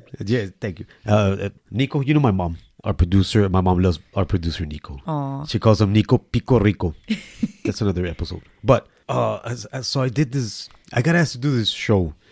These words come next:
Speaker 1: for, uh, a Christmas party for Border Patrol agents. So I'm like, "Cool, man, I'll do it."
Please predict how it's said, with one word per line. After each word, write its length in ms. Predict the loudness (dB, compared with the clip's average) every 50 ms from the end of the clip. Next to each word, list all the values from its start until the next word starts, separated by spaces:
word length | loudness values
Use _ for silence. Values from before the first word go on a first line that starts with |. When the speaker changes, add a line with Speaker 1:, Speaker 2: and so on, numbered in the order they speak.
| _ _ _
Speaker 1:
for, 320 | -16 -8 -2 0 0 0
uh, 460 | 0 0 -2 -4 -4 -4 -4 -6 -6 -6
a 60 | -4
Christmas 320 | 0 2 2 2 2 0 2
party 300 | 4 6 6 6 4 2
for 120 | -2 -4
Border 220 | -2 0 0 0
Patrol 320 | -2 -4 -10 -10 -10 -10 -6
agents. 480 | -4 -4 -4 -4 -6 -10 -12 -16 -20 _ _
So 140 | -8 -4 -2
I'm 60 | -2 0
like, 140 | -2 -2 -4 _ _ _ 0
"Cool, 140 | 0 2
man, 140 | 4 4 4
I'll 100 | 2 2
do 140 | 2 2 0
it." 80 | 0